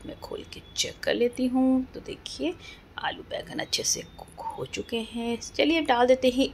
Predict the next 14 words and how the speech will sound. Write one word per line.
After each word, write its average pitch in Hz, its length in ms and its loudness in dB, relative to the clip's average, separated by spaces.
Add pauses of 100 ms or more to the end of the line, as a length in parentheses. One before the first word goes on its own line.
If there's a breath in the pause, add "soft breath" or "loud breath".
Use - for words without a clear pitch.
एक 269 180 0
छोटा - 320 0
चम्मच - 580 -4
गरम 147 260 -8
मसाला 269 400 4 (460 loud breath)
और - 100 -6
डाल - 300 -2
देते - 240 -6
हैं 269 220 0
थोड़ी - 280 -6
सी - 180 2 (100)
धनिया 147 320 -2
की - 180 -14 (120)
पत्ती - 400 -4